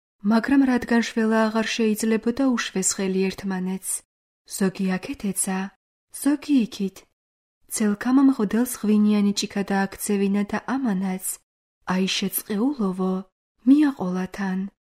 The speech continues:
კუდა მასწავლებელს გადაახტა თავზე. სქმუნა კაპიტან მიხეილს მიახტა ზედ გულზე და იმან ხმლისკენ წაიღო მტრის მოსაგერებლად ხელი ჩვეულების ამებრ,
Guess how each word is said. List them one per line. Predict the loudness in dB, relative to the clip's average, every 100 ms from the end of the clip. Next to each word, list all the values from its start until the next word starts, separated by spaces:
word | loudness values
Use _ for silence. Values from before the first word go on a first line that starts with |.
| _ _ -8
კუდა | -6 -2 0
მასწავლებელს | 0 -2 -4 -2 -2 -2 -4 -2
გადაახტა | -4 -4 -6 -6 -8 -10 -8
თავზე. | -8 -6 -4 -2 -4 -6 _ _ _ _ _ _ _
სქმუნა | -12 0 4 4 4
კაპიტან | 0 -4 -4 -2 0 0
მიხეილს | -2 -4 -4 -2
მიახტა | 0 0 -2 -4 -6 -2
ზედ | -4 -2
გულზე | -4 -2 -2 -2
და | 2
იმან | 4 6 4 2
ხმლისკენ | 4 4 4 0 -2 -2
წაიღო | -2 -2 -2 -2
მტრის | -2 -2 -2 0
მოსაგერებლად | -2 -4 -2 -2 -2 -2 -6 -4
ხელი | -4 -2 -2
ჩვეულების | -2 2 2 2 0 -4 -4 -2
ამებრ, | 0 -2 -4